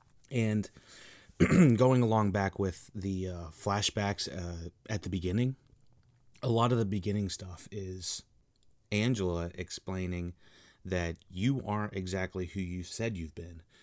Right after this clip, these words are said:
And it's, uh, a bunch of these flashbacks of people talking to Elliot saying, "You aren't the person I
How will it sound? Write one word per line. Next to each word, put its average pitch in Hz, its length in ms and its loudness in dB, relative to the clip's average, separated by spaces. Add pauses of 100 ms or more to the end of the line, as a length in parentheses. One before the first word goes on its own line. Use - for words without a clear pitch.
(240)
And 82 480 -4
it's, 87 280 -4
uh, 82 300 -8 (240)
a 90 80 -6
bunch 104 340 -2
of 92 120 -4
these 90 240 -4
flashbacks 85 920 -6
of 82 300 -10
people 90 320 -4
talking 85 380 -6
to 87 160 -10
Elliot 82 420 -4 (320)
saying, 82 440 -6 (520)
"You 120 180 6
aren't 107 140 4
the - 80 -2
person 92 460 -2
I 82 240 -4